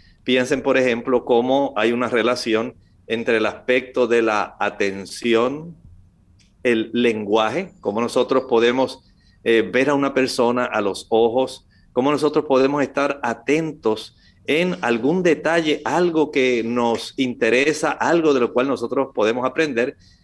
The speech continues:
cómo nosotros podemos integrar eso, ese tipo de información que entra a nosotros a través de los sentidos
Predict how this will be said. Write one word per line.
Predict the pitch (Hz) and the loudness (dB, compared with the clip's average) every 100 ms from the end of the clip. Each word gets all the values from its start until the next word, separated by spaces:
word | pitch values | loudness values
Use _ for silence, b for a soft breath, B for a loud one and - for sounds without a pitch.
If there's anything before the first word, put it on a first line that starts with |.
| b | b
cómo | - 160 185 | -4 0 2
nosotros | 180 175 175 - | 2 2 2 2
podemos | 147 170 175 - - | 2 4 0 -4 0
integrar | 151 139 - 120 113 123 175 185 - | 2 2 0 2 2 2 2 -2 -4
eso, | 127 139 151 165 | 0 0 2 2
ese | 165 - 123 156 | 2 0 0 2
tipo | 156 156 139 | 0 2 2
de | 139 | 2
información | 170 175 190 185 170 - 156 160 - | 0 0 2 2 -2 -2 -2 -2 -4
que | 123 117 - - | 0 0 -2 -4
entra | 113 139 151 160 | -2 0 0 -2
a | |
nosotros | 160 156 139 143 131 | -2 0 -2 0 -2
a | |
través | 131 104 117 | 0 2 2
de | 127 | 2
los | 120 | 0
sentidos | 147 143 143 107 117 147 | -2 -6 -2 0 0 -4